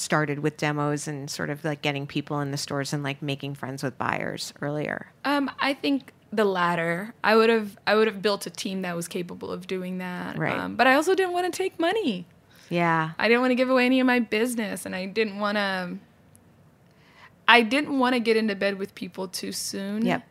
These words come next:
Speaker 2: Not knowing if I were gonna be able to scale this thing.
Speaker 1: Right. And how do you feel now?
Speaker 2: I feel really good. I'm taking money. <laughs>
Speaker 1: <laughs>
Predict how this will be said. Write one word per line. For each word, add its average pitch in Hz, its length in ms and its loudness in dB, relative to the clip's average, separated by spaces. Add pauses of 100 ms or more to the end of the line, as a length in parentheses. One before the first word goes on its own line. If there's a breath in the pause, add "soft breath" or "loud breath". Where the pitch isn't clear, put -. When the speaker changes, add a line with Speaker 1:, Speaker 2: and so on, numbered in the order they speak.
(360)
Speaker 2:
Not 196 560 0
knowing 202 420 0
if - 300 -10 (100)
I 180 880 -2 (920 soft breath)
were 208 200 -2
gonna 208 240 0
be 202 120 -2
able 180 200 -4
to 185 60 -6
scale 165 340 -6
this - 240 -12
thing. - 320 -8
Speaker 1:
Right. 165 280 -4 (440 loud breath)
And 180 300 0
how 180 120 0
do 170 80 0
you 165 80 -2
feel 180 180 -6
now? 175 300 -8 (420)
Speaker 2:
I 208 60 -10
feel 277 220 -2
really 277 200 -2
good. 320 160 -2
I'm 185 200 -2
taking 196 300 -4
money. 226 360 2
<laughs> - 160 -20
Speaker 1:
<laughs> - 20 8